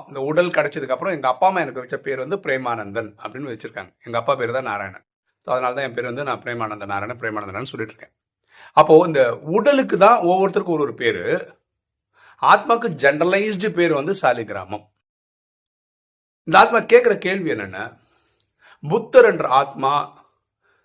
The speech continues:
சித்தார்த்துக்குள்ள வந்து கிளாஸ் எடுத்தாரு அப்படின்னு சொல்றாங்க. அதே மாதிரி கிரைஸ்ட் என்ற ஆத்மா ஜீசஸ் என்ற ஒரு சரீரத்துல வந்து கிளாஸ் எடுத்தாங்க. அப்போ இந்த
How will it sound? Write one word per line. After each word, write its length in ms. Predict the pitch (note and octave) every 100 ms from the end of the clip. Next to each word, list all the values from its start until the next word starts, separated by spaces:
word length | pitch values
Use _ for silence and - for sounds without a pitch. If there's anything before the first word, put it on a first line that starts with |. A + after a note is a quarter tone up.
| _
சித்தார்த்துக்குள்ள 600 | - E3 E3 D3+ C3 C3
வந்து 200 | A#2+ A#2+
கிளாஸ் 260 | - B2+ B2+
எடுத்தாரு 460 | G#2 G#2 G2+ F#2+ G#2 F#2 _ _ _ _ _ _ -
அப்படின்னு 340 | C3 G#2 A2 A#2
சொல்றாங்க. 420 | A2+ A2+ F#2 F2+ G2 - _ _ _ _ _ _ _ _ _ _
அதே 200 | D3+ D#3+ D#3
மாதிரி 300 | A#2 A2 C3+ C3+ - - _ -
கிரைஸ்ட் 380 | D#3+ F3 D#3+
என்ற 160 | E3+ C3
ஆத்மா 280 | A2+ A#2 B2+ C#3+
ஜீசஸ் 440 | B2 D3+ D3+ -
என்ற 140 | A#2+ A2+
ஒரு 120 | G#2
சரீரத்துல 380 | A#2+ A2+ A2 G#2+
வந்து 140 | G#2 -
கிளாஸ் 280 | A2+ A2+
எடுத்தாங்க. 420 | G2 G2 F2 F2 G2 F#2 - _ _ _ _ _ _ _ _ _ _ _ _ _ _ _ -
அப்போ 240 | E3+ D3 A#2+ D#3 - -
இந்த 260 | D3 D#3+